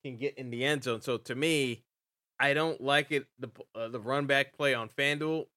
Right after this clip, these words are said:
On DraftKings, I can get behind Amon Saint Ra because there's a possibility that, you know, the Lions just keep checking down plays,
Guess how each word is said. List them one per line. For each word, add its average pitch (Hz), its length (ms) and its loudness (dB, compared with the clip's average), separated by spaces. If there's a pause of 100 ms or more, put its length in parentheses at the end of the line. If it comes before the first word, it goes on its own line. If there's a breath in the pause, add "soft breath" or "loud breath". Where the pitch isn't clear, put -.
(140)
On 131 240 -2
DraftKings, 160 600 2
I 147 120 2
can 135 180 -6
get 156 260 0
behind 139 560 0
Amon 135 320 0
Saint 135 200 -4
Ra 135 400 2 (580)
because 135 380 0
there's 147 240 -2
a 151 40 -6
possibility 156 680 2
that, 120 340 0 (100)
you 151 100 -2
know, 110 120 -4
the 110 80 -8
Lions 135 420 -2
just 139 240 -6
keep - 280 -10
checking 135 360 -8
down 131 380 -2
plays, 117 720 -2